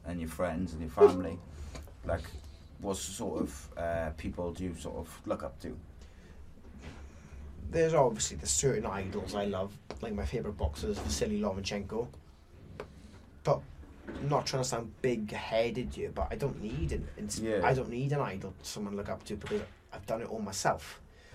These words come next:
Speaker 2: Whenever I feel down, or I'm like, "Oh, I'm feeling demotivated," I'll just think where I've came from. I'm like, "Oh, this, this is no problem."
Speaker 1: Mm.
Speaker 2: The stuff I overcame, "Oh, this is easy."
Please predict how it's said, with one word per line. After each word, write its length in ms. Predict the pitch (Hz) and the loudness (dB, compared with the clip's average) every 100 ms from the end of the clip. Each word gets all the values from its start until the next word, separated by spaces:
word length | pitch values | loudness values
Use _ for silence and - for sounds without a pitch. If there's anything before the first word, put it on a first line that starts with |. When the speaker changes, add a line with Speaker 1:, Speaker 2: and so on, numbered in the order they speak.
| - - | -10 2
Speaker 2:
Whenever 360 | 131 135 135 | 8 10 10
I 100 | 127 | 8
feel 340 | 120 - 135 113 | 6 0 0 4
down, 440 | 113 101 110 127 135 - - - - - - | 4 2 2 0 -2 -8 -18 -20 -20 -12 -2
or 120 | 120 | 0
I'm 100 | 107 | 2
like, 180 | 101 101 | 0 -2
"Oh, 260 | 95 87 85 | -6 -6 -8
I'm 60 | |
feeling 260 | 87 110 101 | -4 -2 -2
demotivated," 920 | 110 107 104 95 92 92 90 104 120 - - - - - - - | -2 0 0 -2 -4 -4 -2 -2 -4 -8 -18 -20 -20 -20 -4 0
I'll 80 | |
just 240 | 131 - - | 0 0 -4
think 480 | - - 151 143 - | -12 2 2 2 0
where 120 | 113 | 0
I've 100 | 101 | 0
came 300 | - 135 113 | 2 2 2
from. 420 | 98 95 95 143 160 - - - - - - - | 0 0 0 0 -4 -12 -20 -20 -20 -20 -16 -10
I'm 120 | - | -10
like, 180 | - - - | -10 -12 -12
"Oh, 100 | 71 - | -14 -8
this, 240 | 107 104 - | -4 -4 -4
this 240 | 98 - | -4 -4
is 120 | 78 | -4
no 80 | 82 | -8
problem." 480 | 80 82 78 95 104 - - - | -8 -8 -6 -6 -8 -14 -12 0
Speaker 1:
Mm. 200 | 117 - | 0 2
Speaker 2:
The 60 | |
stuff 320 | 107 - 104 101 | 2 4 4 4
I 80 | |
overcame, 540 | 92 87 80 98 95 76 | 0 0 -4 -4 -4 -6
"Oh, 100 | - | -10
this 160 | 80 80 | -6 -4
is 140 | 80 | -4
easy." 300 | 67 76 80 | -6 -8 -10